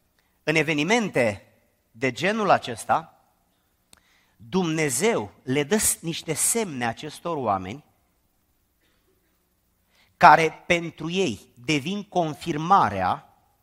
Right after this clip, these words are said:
faptului că Dumnezeu este prezent în semnul acela, în evenimentul acela, în tragedia aceea, care are aparență de tragedie, și oamenii se liniștesc, oamenii văd pe Domnul, văd voia Domnului,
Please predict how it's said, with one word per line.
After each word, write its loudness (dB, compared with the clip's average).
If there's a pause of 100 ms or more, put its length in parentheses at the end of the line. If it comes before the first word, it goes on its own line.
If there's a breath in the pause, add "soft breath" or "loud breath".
(160)
faptului 2
că -6
Dumnezeu -2
este -4
prezent -6
în -6
semnul -6
acela, -6 (100)
în -8
evenimentul -4
acela, -8 (140 soft breath)
în -4
tragedia 6
aceea, 0
care 8
are 8
aparență 8
de 0
tragedie, 0 (340)
și -12
oamenii 0
se -8
liniștesc, -10 (1500)
oamenii 4
văd 0
pe -4
Domnul, -2
văd -2
voia 0
Domnului, -8